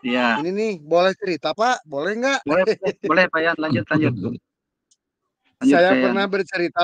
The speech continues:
Speaker 2: Pak. Saya kan dulu pernah ikut K K G P J O K, Pak, ya, pelatihan. Nah,
Speaker 1: Ya.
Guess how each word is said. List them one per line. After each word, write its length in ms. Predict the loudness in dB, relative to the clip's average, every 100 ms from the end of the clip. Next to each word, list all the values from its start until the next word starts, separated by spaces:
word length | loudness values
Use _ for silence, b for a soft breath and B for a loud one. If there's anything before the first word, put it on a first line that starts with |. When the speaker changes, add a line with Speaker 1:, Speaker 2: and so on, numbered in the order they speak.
| 0
Speaker 2:
Pak. 280 | 0 0 -2 -6
Saya 220 | -8 -2 0
kan 200 | -2 -4
dulu 220 | -6 -6 -6
pernah 380 | -6 -2 -2 0 2 2 2
ikut 840 | -2 -8 _ -8 -6 -4 -6 -6 -10
K 120 | _ -10 -10
K 120 | -8 -10
G 120 | -8 -10 -8 -8 -10
P 100 | -10 -10
J 40 | -6 -6 -6
O 80 | -8
K, 220 | -10 -6
Pak, 100 | 0
ya, 120 | 0 0 -8 -6
pelatihan. 640 | -4 -4 -6 0 2 0 -6 _ _ _ _ _ _ _ _
Nah, 320 | -4 0 0 -2
Speaker 1:
Ya. 400 | -2 -2 -4 -8